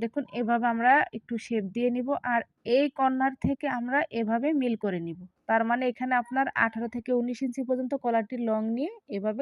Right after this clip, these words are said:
কলারটি আমাদেরকে কাটিং করতে হবে। তো দেখুন, এভাবে কিন্তু কর্নার বের হয়ে থাকবে। তো এই কর্নারটা কিন্তু বাহিরের দিকে থাকবে এবং নিচের সঠিক মাপটা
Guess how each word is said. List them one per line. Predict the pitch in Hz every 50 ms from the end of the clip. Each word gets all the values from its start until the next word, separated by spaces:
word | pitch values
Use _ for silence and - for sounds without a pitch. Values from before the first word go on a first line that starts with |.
| 277 -
কলারটি | 240 233 226 220 - - 247
আমাদেরকে | 233 240 226 233 226 285 285 -
কাটিং | 214 196 - 185 180 175
করতে | 180 165 - - 165 160
হবে। | 160 156 180 170 _ _ _ _ _ _ _ _ _ _ _ _ _ _
তো | - 240 214
দেখুন, | 240 226 - 202 - -
এভাবে | 220 208 226 220 233 226
কিন্তু | 254 240 - - -
কর্নার | 240 233 226 247 269 269 233 208 196
বের | 226 220 214 208
হয়ে | 233 233 233 247
থাকবে। | 247 233 233 269 -
তো | 262 247
এই | 233 254
কর্নারটা | 247 247 254 262 254 - 277 262 277
কিন্তু | 269 269 277 240 240
বাহিরের | 233 226 247 247 262 277 254 240 226
দিকে | 262 - 285 269 -
থাকবে | 247 247 240 226 240 285 320 392 370 - _ _ _ _ -
এবং | 202 220 226 226 226
নিচের | 233 220 - 285 285 302 339 392 - -
সঠিক | - 247 226 240 254 233 - 254
মাপটা | 247 247 240 - _ 285